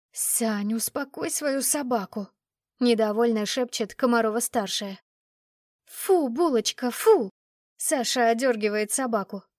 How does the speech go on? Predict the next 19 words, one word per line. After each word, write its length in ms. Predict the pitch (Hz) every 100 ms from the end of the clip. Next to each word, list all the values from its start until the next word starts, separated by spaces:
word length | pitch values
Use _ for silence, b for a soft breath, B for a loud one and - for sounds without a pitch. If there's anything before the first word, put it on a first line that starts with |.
| _ _ _ _ _ -
«Иди 300 | 349 349 370
отсюда!» 640 | 262 226 - 233 202 190 _ _ _ _ -
Аня 360 | 294 294 262 233
сталкивает 640 | - 277 240 247 226 220
Булочку 480 | 226 254 220 - 220
с 120 | -
постели 580 | 240 233 - 330 247 180 -
и 180 | 226 220
грозно 440 | 233 226 214 226
шикает. 560 | - 240 - 190 - - _ _ _ _ _ _
«Замолчи, 840 | 190 202 240 302 330 - 381 359 214
исчадье 540 | - 311 240 208 247
ада!» 340 | 220 190 202 - _ _ _ _ _ _ _
С 100 | -
площадки 720 | - 311 294 320 277 - 226 214
доносятся 640 | 233 240 247 233 - 208
шаги, 460 | - 220 214 247 - -
громкие 560 | 233 285 302 - 233
голоса. 560 | 208 226 214 - 247